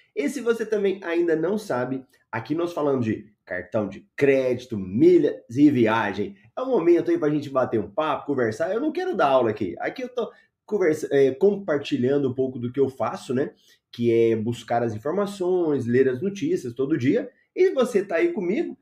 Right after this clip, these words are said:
vamos lendo, tomando um café e também batendo um papo aí. Hoje o meu café tá em outra xícara, pera aí. Boa, boa. Então, o cafezinho aí. E nesta semana agora,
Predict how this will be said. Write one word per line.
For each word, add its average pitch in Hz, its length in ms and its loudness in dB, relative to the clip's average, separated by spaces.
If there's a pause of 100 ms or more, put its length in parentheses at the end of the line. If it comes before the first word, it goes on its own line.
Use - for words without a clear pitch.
(140)
vamos 170 300 0
lendo, 165 400 0
tomando 147 320 0
um 160 60 -8
café 175 580 -4 (400)
e 175 100 -6
também 131 800 0 (540)
batendo 107 500 -4
um 104 60 -2
papo 92 320 -6
aí. 85 120 -6
Hoje 233 300 -2
o 185 100 -8
meu 190 200 0
café - 260 -14
tá 247 140 -16
em 139 60 -8
outra - 220 -8
xícara, - 360 -14
pera 113 180 -2
aí. - 80 -10 (2750)
Boa, 143 360 4
boa. 165 200 6
Então, - 300 0
o 170 160 -2
cafezinho 117 600 -2
aí. 87 200 -6 (480)
E 214 120 0
nesta 214 500 0
semana 185 460 0
agora, 131 580 2